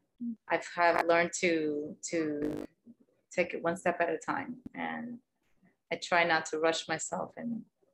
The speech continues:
Speaker 2: and be present like I do in my yoga stuff, but it's a little, it's been a little exciting, but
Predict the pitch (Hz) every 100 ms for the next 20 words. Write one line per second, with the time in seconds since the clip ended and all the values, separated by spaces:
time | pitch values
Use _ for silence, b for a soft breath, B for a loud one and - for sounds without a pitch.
0 | _ _ _ _ 165 165 156 151 151 _
1 | _ _ - 170 151 151 - 156 151 147
2 | 156 156 160 151 147 143 139 - - -
3 | 156 156 - _ _ _ _ _ - 175
4 | 175 180 180 175 170 170 170 - 175 -
5 | 175 175 170 - 165 175 170 170 165 -
6 | - _ _ _ _ - - _ _ 180
7 | 175 170 165 185 233 285 254 175 160 160
8 | -